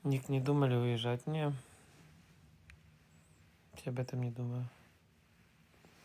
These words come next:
Мы, мы, если захотеть, то можно уехать.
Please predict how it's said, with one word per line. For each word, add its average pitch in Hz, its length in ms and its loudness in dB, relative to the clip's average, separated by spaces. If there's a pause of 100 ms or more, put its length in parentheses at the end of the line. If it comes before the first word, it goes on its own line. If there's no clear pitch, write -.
(720)
Мы, 147 100 2
мы, 139 160 6
если 139 200 4
захотеть, 135 460 2
то - 80 -6
можно 117 280 -2
уехать. 113 420 -8